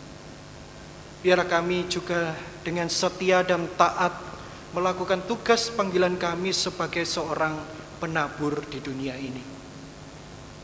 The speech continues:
Dan saat ini, ya Tuhan, kami bersama-sama bersatu hati.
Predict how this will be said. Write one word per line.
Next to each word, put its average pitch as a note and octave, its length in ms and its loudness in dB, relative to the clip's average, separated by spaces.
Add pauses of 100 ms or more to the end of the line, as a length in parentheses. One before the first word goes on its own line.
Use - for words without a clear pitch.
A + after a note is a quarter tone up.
(520)
Dan E3 160 2
saat E3+ 320 2
ini, F3+ 160 0
ya E3 160 4
Tuhan, E3 320 2
kami D#3 480 -2 (480)
bersama-sama D#3 640 0
bersatu D#3+ 480 2
hati. D#3+ 480 -2